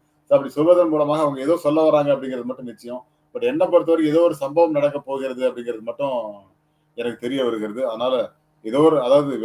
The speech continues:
ரம்யா வச்சு ஏதோ ஒரு கண்டென்ட் இருக்கு, அவங்க ஏதோ பண்ண போறாங்க அப்படிங்கிறது மட்டும் நிச்சயம். But அந்த பொண்ணு அவ்வளோ இதா சொல்றதுக்கு காரணம் என்ன அப்படின்னா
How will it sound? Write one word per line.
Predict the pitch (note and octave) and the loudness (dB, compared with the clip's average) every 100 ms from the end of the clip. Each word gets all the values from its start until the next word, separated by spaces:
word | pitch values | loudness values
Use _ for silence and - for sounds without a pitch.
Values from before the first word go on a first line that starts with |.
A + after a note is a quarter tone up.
| A2+ | -2
ரம்யா | A2+ C#3 E3 D3+ | 0 2 4 4
வச்சு | C#3+ D3+ | 2 0
ஏதோ | D3 | 0
ஒரு | D#3 C#3+ | 0 -2
கண்டென்ட் | C3+ D3 C#3 B2 | -4 -4 -6 -6
இருக்கு, | B2 B2 A#2+ A#2 A2+ G2+ - _ _ _ _ _ _ _ _ _ _ _ _ | -8 -10 -10 -8 -8 -10 -16 _ _ _ _ _ _ _ _ _ _ _ _
அவங்க | A#2+ D3 D#3+ E3+ | 0 2 4 4
ஏதோ | D#3 D3+ | 4 2
பண்ண | C3+ C3+ | -2 -4
போறாங்க | C3 C3 B2 A#2 A#2 | 0 0 0 -2 -6
அப்படிங்கிறது | A2 A2+ A2+ A2+ B2 | -6 -8 -8 -6 -6
மட்டும் | D3+ A2+ | -8 -10
நிச்சயம். | - A2 - _ _ _ _ _ _ _ | -12 -14 -16 _ _ _ _ _ _ _
But | C3+ | -4
அந்த | C3 | -2
பொண்ணு | C3+ D#3 G3 F3+ | -2 -2 2 2
அவ்வளோ | C#3+ D3+ D3+ D3+ C#3+ C#3 C3+ | 2 2 2 2 0 0 0
இதா | C#3 E3+ | 2 0
சொல்றதுக்கு | D3+ C#3+ C#3 B2+ | -2 -6 -6 -4
காரணம் | C3 C#3 C3 | -2 -2 -4
என்ன | A#2+ | -6
அப்படின்னா | A#2 G#2 C3 | -6 -8 -12